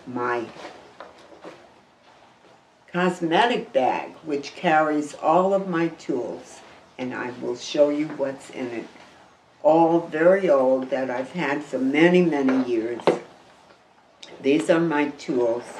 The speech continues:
my small Japanese tools. Whoa.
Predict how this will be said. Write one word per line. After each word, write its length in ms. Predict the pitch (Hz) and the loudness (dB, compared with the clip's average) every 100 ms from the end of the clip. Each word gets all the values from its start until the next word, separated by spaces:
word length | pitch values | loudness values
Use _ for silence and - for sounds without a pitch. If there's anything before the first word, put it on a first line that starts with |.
| - - - | -10 -10 -12
my 320 | - 131 131 - - - | -6 0 0 -2 -16 -20
small 800 | - - 170 170 170 175 180 185 - | -16 -2 4 6 8 6 4 -4 -2
Japanese 840 | 160 156 165 175 165 135 127 - | 4 4 4 2 2 2 0 -2
tools. 480 | - 131 123 151 180 - - - - - - - - - - - - 127 127 | -4 -2 0 -2 -4 -10 -18 -18 -18 -14 -14 -10 -8 -6 -2 -4 -4 -4 6
Whoa. 760 | 143 147 143 131 123 113 - | 10 12 12 12 8 4 0